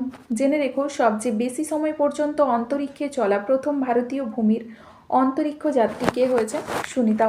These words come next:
উইলিয়ামস। ফেব্রুয়ারি দু হাজার পঁচিশে দিল্লির নতুন মুখ্যমন্ত্রী কে হয়েছে? রাইট আনসার হয়ে যাবে রেখা গুপ্তা। ড্রিম টেকনোলজি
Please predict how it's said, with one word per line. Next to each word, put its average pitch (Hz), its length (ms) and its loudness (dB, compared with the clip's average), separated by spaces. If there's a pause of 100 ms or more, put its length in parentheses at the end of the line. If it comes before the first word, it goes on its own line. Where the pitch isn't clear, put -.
উইলিয়ামস। 190 480 -2 (1000)
ফেব্রুয়ারি 330 720 4
দু 247 140 2
হাজার 226 220 2 (100)
পঁচিশে 262 440 0 (380)
দিল্লির 285 400 2
নতুন 285 200 0 (100)
মুখ্যমন্ত্রী 254 520 0 (100)
কে 285 160 0
হয়েছে? 262 260 4 (720)
রাইট 202 260 4
আনসার 208 320 -4
হয়ে 233 180 0
যাবে 247 160 0 (140)
রেখা 220 320 0 (100)
গুপ্তা। 214 340 -2 (2000)
ড্রিম 277 340 2 (120)
টেকনোলজি 240 680 2